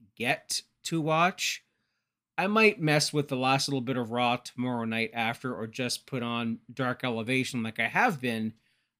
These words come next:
for the past few Mondays. But a couple of days before the show, Big E tweeted that he intends to cash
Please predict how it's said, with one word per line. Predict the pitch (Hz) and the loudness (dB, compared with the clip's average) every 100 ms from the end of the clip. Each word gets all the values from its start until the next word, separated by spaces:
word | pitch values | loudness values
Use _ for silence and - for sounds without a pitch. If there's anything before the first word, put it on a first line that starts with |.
| _ | _
for | 143 | -4
the | 131 | -4
past | 127 139 127 117 - - - | -2 0 0 0 -2 -6 -12
few | - - 113 113 113 107 110 - _ _ _ _ _ | -20 -12 -4 -2 -2 -4 -6 -12 _ _ _ _ _
Mondays. | 113 143 117 82 52 - - - _ _ _ _ _ _ _ _ _ _ _ | 0 0 0 -2 -4 -4 -4 -8 _ _ _ _ _ _ _ _ _ _ _
But | 277 233 - - - - _ _ _ _ - | 4 4 4 -2 -2 -6 _ _ _ _ -4
a | 175 | -4
couple | - 277 277 240 | 0 -2 2 2
of | 175 | 2
days | 170 165 151 | 2 2 0
before | 147 - 151 139 | -6 -2 2 2
the | 127 | 0
show, | - 113 113 | -4 -2 -4
Big | 113 170 160 - | 0 0 0 -2
E | 156 156 | 0 0
tweeted | 143 - 185 170 110 107 - _ _ _ _ - | -2 -6 -2 0 0 -4 -10 _ _ _ _ -2
that | 139 - | -2 -2
he | 156 151 | -4 0
intends | 143 147 170 196 190 | 2 2 2 2 0
to | - 135 | 0 0
cash | - - 180 214 | 0 2 4 4